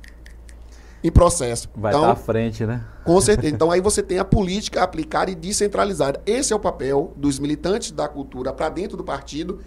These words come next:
Speaker 1: e que ressoa, não só dos militantes do partido, mas de outros partidos também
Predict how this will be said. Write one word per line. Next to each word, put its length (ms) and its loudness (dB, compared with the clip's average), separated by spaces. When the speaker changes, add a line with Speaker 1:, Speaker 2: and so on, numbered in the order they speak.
Speaker 1:
e 40 -10
que 200 -14
ressoa, 880 4
não 220 2
só 160 0
dos 100 -6
militantes 540 -2
do 180 -4
partido, 440 0
mas 100 -2
de 100 -4
outros 300 0
partidos 440 -12
também 340 -6